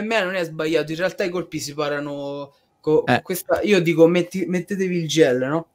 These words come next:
Speaker 1: Mettetevi
Speaker 2: Sì,
Speaker 1: il
Speaker 2: sì,
Speaker 1: gel.
Speaker 2: sì, sì, sì,
Speaker 1: È
Speaker 2: sì,
Speaker 1: una
Speaker 2: sì.
Speaker 1: sorta di, di movimento per andare a parare con l'avambraccio, il bicipite, i ganci, questo qua.
Speaker 2: Allora, ehm, siccome già siamo andati ab-, abbastanza avanti, ti volevo chiedere le ultime due cose.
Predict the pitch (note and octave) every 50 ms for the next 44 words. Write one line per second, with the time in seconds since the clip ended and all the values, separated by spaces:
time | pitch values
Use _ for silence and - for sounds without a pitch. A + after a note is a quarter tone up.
0 | _ - - - F3+ F3+ F3 E3 D#3+ C3 G#2+ - - C#3 C3+ B2+ B2 A2 F2 -
1 | - - G2 - - - - - - - - D3+ D#3+ E3 D#3 E3 F#3 F3+ E3+ E3
2 | - - D#3+ D#3 D#3 D3+ D3+ D3+ D3 D3 D3 C#3+ C#3+ D3 D#3 D#3+ D#3+ E3 E3 E3+
3 | F3 E3 D#3+ - D3+ C3+ D3 C#3+ C#3+ C#3+ D3 D3+ D3 D3 C#3 - - D3+ D3 D3
4 | C#3+ C#3+ C#3 C3+ C#3 C#3+ D3 D3 D3+ D3+ D3+ D3 C#3+ D3 D3 D#3 D#3+ D3+ C#3 -
5 | - - C#3 C#3+ C#3+ D3+ D3 - D3 D3+ D3+ C#3+ C#3+ C#3 C#3+ C#3 C#3 C#3 C#3+ C#3+
6 | C#3+ C#3+ C#3 C3+ C3 - - C3 C3 B2 B2 B2 A#2+ - - - A#2+ _ _ -
7 | - _ _ _ _ _ - _ _ _ _ _ - A3+ F3 C3+ B2+ A#2+ A2+ C3+
8 | - D#3 D#3+ E3 E3 D#3+ D#3+ D#3 D#3 D3+ D3 D3 C#3+ C#3 C#3 C3+ C3 B2+ B2 B2
9 | A#2 A2+ A2+ G#2+ - - G3+ F#3+ E3+ C#3 B2+ B2+ D3+ C3 - D3 C#3+ C#3 C3 B2
10 | A#2+ A#2 A#2 B2 C#3 C#3 B2+ A#2+ A#2 A2 A2+ - - A#2+ A#2 A#2+ C3 A#2+ - -
11 | - C#3+ D3 C3+ - C3 A#2+ A2+ A2+ A2 G#2+ G#2+ G#2+ G#2 G#2 G2+ G2 - _ _
12 | _ _ _ - A#2+ A#2 A#2 A2 G2+ F#2+ F#2 F#2 F2 - - C#3+ D#3+ F3+ F3 -
13 | - D#3+ D#3+ D#3 E3 E3 F3 F#3 F3+ - - G#3+ G#3 E3 D3 C#3 C3 C3+ D3+ F#3
14 | G#3+ G#3+ - - D3 C3 C3 A#2+ A2 A2 G#2+ G2 F#2 - - F2 D#2+ D#2 D2 D2
15 | D2+ - - B2+ E3+